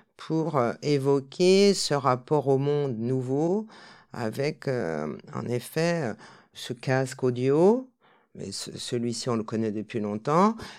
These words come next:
et puis, euh, ce masque, euh, de réalité virtuelle,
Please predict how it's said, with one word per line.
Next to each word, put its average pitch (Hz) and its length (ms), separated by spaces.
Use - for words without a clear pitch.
et 120 160
puis, 170 520
euh, 113 440
ce 127 480
masque, 139 460
euh, 104 400
de 110 100
réalité 127 580
virtuelle, 139 840